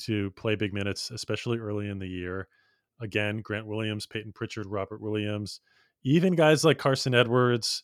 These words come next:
Tremont Waters, Taco Fall, I think are gonna get more opportunity than they would have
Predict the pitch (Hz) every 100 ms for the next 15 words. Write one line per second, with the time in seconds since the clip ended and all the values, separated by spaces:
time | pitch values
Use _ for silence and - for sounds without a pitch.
0 | _ - 117 117 120 107 110 107 101 -
1 | - 107 - 101 104 95 95 92 _ _
2 | - - 110 104 101 101 104 107 104 104
3 | 98 95 107 101 95 95 95 95 95 104
4 | 110 101 95